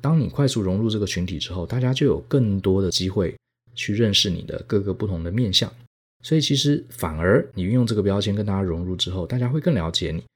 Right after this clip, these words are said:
大家反而比较不会这么快的给你再贴标签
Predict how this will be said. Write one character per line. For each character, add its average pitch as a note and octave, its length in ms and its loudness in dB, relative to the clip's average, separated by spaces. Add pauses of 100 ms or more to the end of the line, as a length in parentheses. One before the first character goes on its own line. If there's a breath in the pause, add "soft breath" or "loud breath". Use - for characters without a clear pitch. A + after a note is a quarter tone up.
(140)
大 A#2+ 120 0
家 A2 120 -2
反 F2 180 -6
而 D2+ 240 -6 (240)
比 - 100 -10
较 F#2 120 -4
不 F#2 160 -4
会 G2 220 -2 (140)
这 B2 120 -2
么 F#2 80 0
快 F2 220 -4
的 D#2+ 60 -6
给 E2+ 140 -8
你 E2 60 -6
再 E2+ 140 -8
贴 D#2+ 240 -6
标 D#2 180 -6
签 - 260 -6